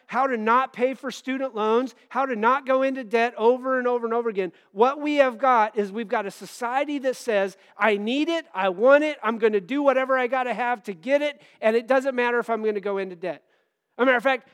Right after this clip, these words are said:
most people my age wanted the stuff that their parents had that they had worked hard for forty years for, but they wanted it right away. I, we love watching H G T V every now and then,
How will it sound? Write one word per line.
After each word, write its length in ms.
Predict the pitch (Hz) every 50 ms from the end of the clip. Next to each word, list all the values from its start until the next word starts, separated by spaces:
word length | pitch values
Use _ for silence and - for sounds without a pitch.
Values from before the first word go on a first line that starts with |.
| _ _ -
most 420 | 196 214 240 269 302 330 - -
people 360 | - 311 311 311 - 294 247
my 280 | 226 226 233 240 269 294
age 400 | 294 254 220 214 208 214 190 190
wanted 500 | 185 202 240 262 277 294 285 262 214 202
the 80 | 240
stuff 500 | 214 - - - - - 285 269 262 -
that 140 | - 247 202 175
their 140 | 226 208
parents 460 | - - 233 262 277 294 294 277 - -
had 360 | 214 208 185 180 185 190 175 _ _ _ _ -
that 160 | 240 233 214
they 120 | 247 247
had 180 | 247 220 196 190
worked 260 | 226 277 302 285 -
hard 240 | 254 262 262 254 202
for 140 | - 233 202
forty 340 | - - 285 269 254 233
years 360 | 226 196 220 262 311 320 285 -
for, 340 | - 226 208 208 208 - _ _ _ -
but 100 | 247 -
they 140 | 262 254
wanted 320 | 247 233 254 254 254 254 233
it 160 | 226 214 190
right 200 | 196 214 220 214
away. 360 | 220 208 208 196 170 135 - _ _ _ _ _ _ _ _ _ _ _ _ _ _ _ _ _ _ -
I, 280 | - - 254 254 185 _ _ _ _ _
we 240 | 185 185 240 262 262
love 280 | 233 226 233 240 233
watching 380 | 214 214 233 233 220 - 240 226
H 220 | 226 214 214 -
G 160 | 202 214 220 196
T 180 | - 220 220
V 160 | 190 208 214
every 200 | 214 214 208 214
now 160 | 202 208 208 214
and 80 | 214
then, 160 | 233 233 226